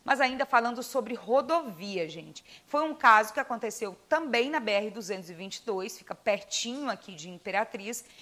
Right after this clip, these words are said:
e aí foi um motorista bêbado que causou um acidente, um acidente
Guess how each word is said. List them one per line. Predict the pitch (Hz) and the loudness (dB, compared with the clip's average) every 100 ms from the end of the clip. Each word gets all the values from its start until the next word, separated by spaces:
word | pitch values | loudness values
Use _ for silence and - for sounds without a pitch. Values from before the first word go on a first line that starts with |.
| - | -8
e | 302 302 | 2 4
aí | 277 | 4
foi | 302 311 | 2 0
um | 294 | 2
motorista | 269 262 220 196 - 233 | -2 0 -2 -4 -4 -4
bêbado | 233 240 277 233 233 220 247 | -2 2 4 4 2 -2 -8
que | - | 2
causou | 277 277 247 214 | 4 4 2 -2
um | 196 190 | -2 -2
acidente, | 196 240 240 254 285 | -2 -4 -6 -4 -4
um | |
acidente | 226 - 196 190 - | -4 -4 -8 -10 -10